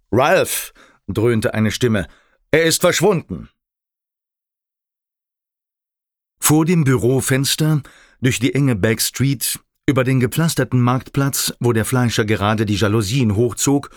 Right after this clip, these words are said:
und eine junge Frau die Ladentür des Immobilienmaklers aufsperrte, vorbei an Peak's Patisserie,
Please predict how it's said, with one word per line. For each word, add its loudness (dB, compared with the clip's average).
und -2
eine 0
junge 0
Frau -2
die -2
Ladentür -2
des -2
Immobilienmaklers 0
aufsperrte, -2
vorbei 0
an 0
Peak's -4
Patisserie, 0